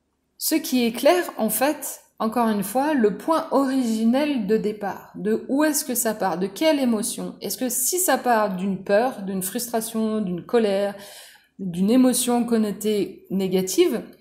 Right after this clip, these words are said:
c'est mon ego conditionné. C'est un attachement di-, identitaire auquel je me crois être attaché. Mais lorsque je sors de ça, tous les possibles sont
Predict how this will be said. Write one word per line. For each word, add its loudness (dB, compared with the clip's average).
c'est 4
mon 6
ego 2
conditionné. 0
C'est 2
un 4
attachement 0
di-, -8
identitaire 2
auquel 0
je -4
me -2
crois 2
être -6
attaché. -8
Mais -2
lorsque 2
je 0
sors 0
de -2
ça, -2
tous -2
les 0
possibles -2
sont -2